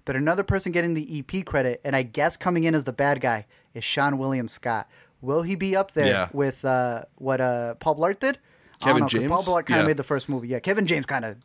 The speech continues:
Speaker 1: you a little too good in the role. Um, but she's fantastic in it, so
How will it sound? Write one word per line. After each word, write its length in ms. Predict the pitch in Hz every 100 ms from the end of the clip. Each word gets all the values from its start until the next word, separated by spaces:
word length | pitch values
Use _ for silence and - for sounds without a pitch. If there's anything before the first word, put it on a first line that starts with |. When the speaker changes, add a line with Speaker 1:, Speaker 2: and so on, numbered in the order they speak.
| _ _ _ _ _
Speaker 1:
you 100 | 170
a 40 | 170
little 160 | 151
too 160 | 135 147
good 160 | 127 117
in 100 | 117
the 80 | 113
role. 200 | 110 - - - - -
Um, 300 | 135 131 127
but 140 | 120
she's 100 | 170 233
fantastic 460 | 208 185 170 143
in 80 | 110
it, 100 | 107
so 220 | 123 110